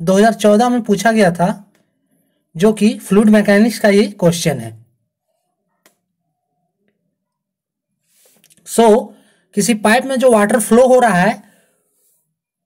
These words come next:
उसे कैसे मेजर किया जा सकता है या फिर उसकी वेलोसिटी को कैसे मेजर किया जा सकता है? ठीक है, तो ऑप्शंस हमारे दिए हुए हैं, फोर ऑप्शंस।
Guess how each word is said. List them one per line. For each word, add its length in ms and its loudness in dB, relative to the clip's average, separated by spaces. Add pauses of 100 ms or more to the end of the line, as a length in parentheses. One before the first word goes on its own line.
(160)
उसे 280 -4
कैसे 420 0
मेजर 380 0
किया 180 0
जा 120 2
सकता 260 -6
है 80 0
या 120 0
फिर 140 -6
उसकी 220 -8
वेलोसिटी 460 -4
को 120 -18
कैसे 280 -2
मेजर 300 0 (160)
किया 140 -2
जा 80 -4
सकता 320 -12
है? 100 -14 (680)
ठीक 100 -6
है, 80 -18 (1500)
तो 260 2 (140)
ऑप्शंस 340 -2
हमारे 280 2
दिए 240 2
हुए 180 4
हैं, 80 -6
फोर 280 0
ऑप्शंस। 500 -2